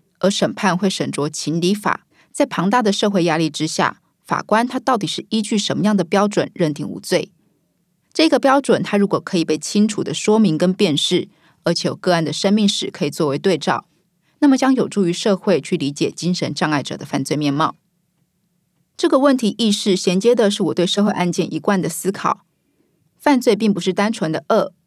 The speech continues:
而是囊括了复杂的社会因素。如果我们试图回避认识这些因素，只把它归结到个人的病症上，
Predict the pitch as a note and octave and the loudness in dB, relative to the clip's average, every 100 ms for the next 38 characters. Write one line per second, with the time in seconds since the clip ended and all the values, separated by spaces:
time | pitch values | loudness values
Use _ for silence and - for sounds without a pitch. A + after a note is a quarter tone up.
0 | - F#3+ F#3+ E3+ D#3+ - A#3+ F#3 D3+ - | -6 -4 -2 -2 -4 -2 0 0 -2 -2
1 | F#3 D#3 C#3 D3+ - D#3+ - F3+ F3+ G3+ | -4 -4 -6 -6 -4 -4 -4 -4 -2 -2
2 | - _ _ _ _ _ _ _ A3+ C4+ | -4 _ _ _ _ _ _ _ 0 4
3 | B3+ F3+ D#3+ - C#4+ C4+ F3 - F3 F#3 | 4 4 0 0 -2 -4 -6 -4 -2 0
4 | F3 E3 E3+ E3 D#3+ - - F3+ G3 G3+ | 0 0 -2 -2 -2 -2 -2 -2 -2 -2
5 | - - _ _ _ - - D3+ F3 E3 | -2 -6 _ _ _ -6 -2 -2 -4 0
6 | G3 G3+ D3 E3 E3 G3 C#3+ C#3+ - G3+ | 0 2 -2 -4 0 0 0 -2 0 0
7 | F#3+ D3 - D3+ | 0 -2 0 -2